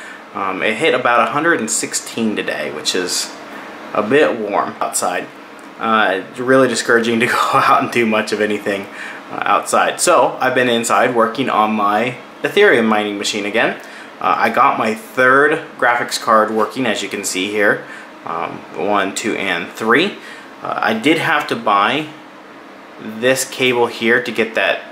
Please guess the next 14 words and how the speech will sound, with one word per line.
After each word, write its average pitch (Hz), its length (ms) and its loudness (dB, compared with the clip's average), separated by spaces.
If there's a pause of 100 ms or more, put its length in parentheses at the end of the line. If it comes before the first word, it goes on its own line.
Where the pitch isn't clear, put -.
(120)
uh, 85 240 -2
third 131 240 2
one 120 220 2
working. 127 380 2 (720)
What 123 200 2
I 113 80 4
actually 117 300 -2
had 113 260 -4
to 110 100 -2
do 110 160 0
is 101 140 -2
thread 120 400 0
this 117 160 0
cable 110 560 -2